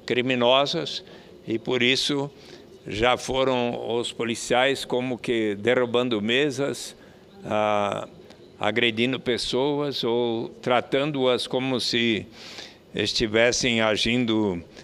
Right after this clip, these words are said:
de forma criminosa e, e de uma forma muito a-, ameaçadora e desrespeitosa. O fato de viverem ali num bairro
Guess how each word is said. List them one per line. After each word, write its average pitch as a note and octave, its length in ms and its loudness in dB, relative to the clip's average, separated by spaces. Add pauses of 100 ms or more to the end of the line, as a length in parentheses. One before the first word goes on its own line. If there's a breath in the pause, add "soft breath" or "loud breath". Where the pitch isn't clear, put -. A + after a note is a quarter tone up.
(140 loud breath)
de A2+ 120 -2
forma A#2 560 2
criminosa B2 1000 0
e, C3 400 0 (640 loud breath)
e - 260 -6
de G#2+ 120 -2
uma A#2+ 200 0
forma B2+ 420 0
muito B2+ 500 -2
a-, G#2+ 360 -2
ameaçadora A2+ 920 0
e C3 80 0
desrespeitosa. A#2 1000 -2
O G#2+ 80 -2
fato B2+ 460 0
de G#2+ 440 -2 (480 loud breath)
viverem A#2+ 600 4
ali A#2 300 4
num A2 240 0
bairro G#2+ 640 2